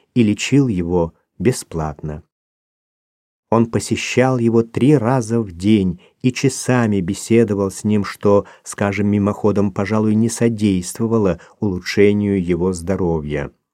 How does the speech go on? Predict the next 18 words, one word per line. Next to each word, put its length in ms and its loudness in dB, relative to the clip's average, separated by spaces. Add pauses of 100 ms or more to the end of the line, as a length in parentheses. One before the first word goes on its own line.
(800)
Он 200 2
говорил 400 4
ему: 420 -2 (880)
«Я 220 2
вас 360 -4 (140)
так 300 0
люблю 420 2
за 180 -2
вашу 360 -4
преданность 960 -2
правде. 720 -6 (440)
Вы 220 6
ни 160 6
на 180 4
йоту 840 2 (240)
не 100 2
откажетесь 800 -4
от 120 -10